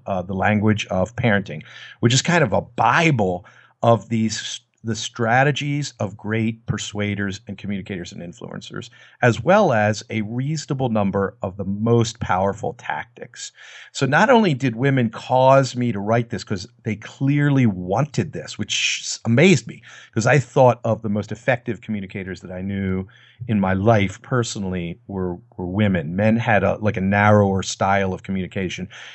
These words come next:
and they were either good or not, depending on the audience. They had their thing that they would do, and they'd either resonate with an audience or not, which is when I watched women, they were more adaptable. They listened to who they were with.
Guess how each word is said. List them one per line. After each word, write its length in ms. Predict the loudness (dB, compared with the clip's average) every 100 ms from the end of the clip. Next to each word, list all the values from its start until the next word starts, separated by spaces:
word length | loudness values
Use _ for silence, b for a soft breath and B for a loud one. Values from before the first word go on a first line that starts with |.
| B 2
and 100 | 4
they 80 |
were 180 | 6 4
either 240 | 4 2 0
good 300 | 2 2 4
or 100 | 2
not, 320 | 0 -2 -6
depending 380 | -12 -8 -6 -4
on 100 | -6
the 100 | -6
audience. 460 | -2 -2 -4 -10 -10
They 120 | -4
had 160 | -2
their 100 | -2
thing 280 | -6 -2 0
that 140 | 0 -2
they 120 | -4
would 140 | -4
do, 260 | -8 -10 -10 B B B
and 100 | 0
they'd 120 | 4
either 180 | 4 4
resonate 460 | 4 2 2 -2 -2
with 140 | -6
an 80 | -4
audience 360 | -2 -4 -6
or 40 | -6
not, 240 | -6 -8 -10
which 160 | -8
is 180 | -6 -2
when 120 | 0
I 60 | 2
watched 300 | 4 4 2
women, 240 | 4 4
they 100 | 4
were 140 | 2 0
more 180 | 2 2
adaptable. 680 | 2 -2 -2 -8 -12 -16 _
They 120 | -4
listened 400 | -2 -2 0 0
to 60 | 2
who 180 | 2
they 140 | 2 0
were 160 | 0
with. 300 | 0 -2 -6